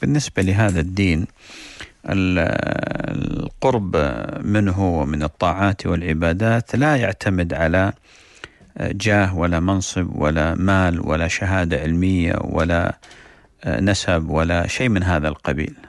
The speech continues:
الله عز وجل وضع لنا قاعدة في هذا، يقول: "إن أكرمكم عند الله أتقاكم". والنبي صلى الله عليه وسلم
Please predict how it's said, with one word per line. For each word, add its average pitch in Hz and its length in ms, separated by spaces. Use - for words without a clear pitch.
الله 120 180
عز 92 220
وجل 107 280
وضع 95 280
لنا 82 220
قاعدة 80 520
في 95 200
هذا، 87 180
يقول: 85 260
"إن 107 280
أكرمكم 92 720
عند 110 240
الله 123 300
أتقاكم". - 540
والنبي 101 920
صلى 92 260
الله 98 400
عليه 87 240
وسلم 82 760